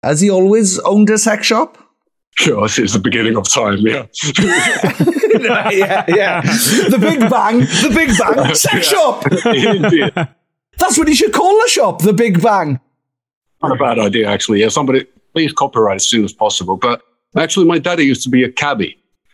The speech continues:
Speaker 2: So, uh, he was, I was born, and, and he was doing that for maybe thirty years. And then,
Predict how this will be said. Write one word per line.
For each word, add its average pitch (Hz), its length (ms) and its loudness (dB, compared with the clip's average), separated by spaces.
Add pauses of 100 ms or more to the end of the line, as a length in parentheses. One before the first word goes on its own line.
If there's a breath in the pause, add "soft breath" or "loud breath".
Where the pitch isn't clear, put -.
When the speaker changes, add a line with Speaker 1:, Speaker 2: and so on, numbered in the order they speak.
Speaker 2:
So, 110 400 0
uh, 107 40 0
he 131 100 2
was, 123 160 -2 (480)
I 120 60 -2
was 113 140 -2
born, 101 320 0
and, 98 160 2
and 98 300 -2
he 107 100 0
was 131 140 0
doing 127 240 0
that 104 240 -2
for 101 120 0
maybe 107 400 0 (460)
thirty 110 300 0
years. 127 360 0 (380)
And 107 200 0
then, 113 380 0